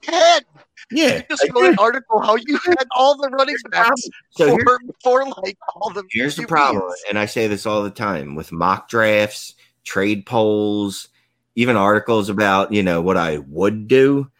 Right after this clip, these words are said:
Speaker 2: What you would do doesn't mean a fucking thing until you're actually forced to do it. Just like, you know, all
Speaker 1: And
Speaker 2: those guys on the, when you see somebody getting, like, destroyed in a fight or someone, like, punches their kid and you're like, "Well, if that was me, I would have murdered everyone in sight."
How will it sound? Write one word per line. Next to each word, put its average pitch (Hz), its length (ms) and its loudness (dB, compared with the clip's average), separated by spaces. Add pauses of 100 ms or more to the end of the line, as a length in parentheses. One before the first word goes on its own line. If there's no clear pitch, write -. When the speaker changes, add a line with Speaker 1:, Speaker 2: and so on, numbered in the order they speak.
(300)
Speaker 2:
What 131 180 -2
you 135 140 0
would 123 280 0
do 147 180 -2
doesn't 123 260 -2
mean 117 140 -6
a 82 60 -8
fucking 110 400 -8
thing 92 420 -6
until 92 340 -6
you're 85 200 -4
actually 87 400 -6
forced 87 380 -8
to 80 80 -16
do 76 220 -10
it. 60 240 -10
Just 104 200 -8
like, 104 240 0
you 117 140 -2
know, 104 160 2
all 95 80 4
Speaker 1:
And 95 120 2
Speaker 2:
those 90 80 -2
guys - 420 -20 (280)
on 110 160 2
the, 104 260 0
when 107 240 0
you 101 100 -2
see 113 200 -6
somebody 101 460 -2
getting, 95 240 -4
like, 87 260 -4
destroyed 87 680 -2
in 85 160 -8
a 80 40 -8
fight 87 400 -8
or 80 100 -12
someone, 95 320 -2
like, 85 240 -4 (320)
punches 104 360 -2
their 95 140 -2
kid 110 260 -2
and 85 120 -4
you're 85 120 -4
like, 76 160 -10
"Well, 76 120 -12
if - 80 -20
that 135 160 -2
was 87 140 -6
me, 127 220 0
I 82 80 -2
would 107 140 2
have 87 80 -2
murdered 95 360 0
everyone 98 420 0
in 76 100 -10
sight." 110 400 -2